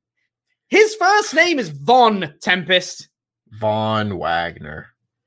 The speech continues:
Speaker 1: Not, not Vaughn, not V A U G H A N or anything like that. Von, V O N. Von Wagner. Wagner is his sur-, Von Wagner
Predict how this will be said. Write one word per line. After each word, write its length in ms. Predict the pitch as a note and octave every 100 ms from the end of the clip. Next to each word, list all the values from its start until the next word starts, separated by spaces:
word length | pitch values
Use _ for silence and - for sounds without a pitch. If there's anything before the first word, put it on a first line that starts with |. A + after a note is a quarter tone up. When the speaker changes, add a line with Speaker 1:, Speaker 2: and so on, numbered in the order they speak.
| -
Speaker 1:
Not, 280 | A3+ D#4
not 240 | A3 D#4 G3
Vaughn, 560 | F#3 D#4 E3 C3+ G#3 A3
not 240 | A3+ B3
V 260 | E3+ C4 B3 G3
A 160 | A3
U 600 | G#3+ D#3+ F#3+ G#3+ D3 B2+ - _ -
G 260 | C#3+ F3 E3
H 240 | D#3+ - -
A 200 | D#3+ D3
N 140 | D#3
or 80 | C#3
anything 200 | C3+ C#3
like 160 | C3+
that. 80 | C#3 _ _
Von, 400 | C#3+ A#3+ F#3 A2 C3+
V 260 | E3+ C4+
O 140 | A#3+ A3
N. 360 | F3+ C3+ G#2+ _ _ _ _
Von 480 | C#3+ C#3+ C4 C#4 C#4+ - -
Wagner. 640 | E3+ C#4 C4+ F#3+ D3 A#2 _ _ -
Wagner 800 | F#3+ E4 F4+ F4 A#3 A3+ C#3 -
is 220 | A#3+ B3 B3
his 200 | A#3+ -
sur-, 260 | A#3 G3+ - _ _ _ _ _ _ -
Von 500 | D#3+ E4+ G#4+ A#4 D4
Wagner 560 | E4 E4+ G#3+ A3 D3+